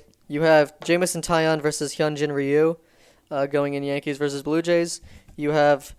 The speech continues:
Brandon Woodruff versus Adam Wainwright in Brewers Cardinals. Normally, that'd be the matchup of the night, but that has, there's absolutely nothing,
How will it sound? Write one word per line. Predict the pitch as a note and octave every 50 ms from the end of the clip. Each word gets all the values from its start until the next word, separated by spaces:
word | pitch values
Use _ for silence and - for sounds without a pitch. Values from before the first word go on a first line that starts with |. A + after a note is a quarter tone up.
| _ _ - - - _ _ _
Brandon | - E3 F#3+ G#3+ G#3+ G#3 F#3
Woodruff | E3+ F3+ F#3+ F3 F#3 G3+ G3 G3
versus | F3+ F3 E3 - E3+ D3+ E3
Adam | - F3 F3 E3+ E3
Wainwright | D#3 D#3+ F3 F3+ F#3+ G3 F#3+ F#3 F3 -
in | F3+ D#3+ D#3 D3+
Brewers | D#3+ D#3+ D#3+ D#3+ D#3 D3+
Cardinals. | - - D#3+ D#3+ E3 E3+ F3+ F3+ D#3
Normally, | D3+ D3+ F3+ G3+ G#3 G#3 G3 F3
that'd | D#3 D#3+ D#3+ D#3+
be | D#3+ D#3 D3+ D3+
the | C#3+ - D3+ D3
matchup | D3+ D3+ D3+ - C#3+
of | D3+
the | D3 C#3
night, | C#3+ D3 D3+ D#3+ - -
but | B2+ B2 B2 B2 - - - - _ -
that | - C#3 C#3 C3+
has, | C#3 C3+ C3 C3
there's | B2+ C#3 C#3 C#3 C3+
absolutely | C3+ C#3+ D3 C#3 - C#3+ C#3 C#3
nothing, | C#3 C#3 C#3+ C#3 C#3 - D3 C#3+ C#3+ C#3+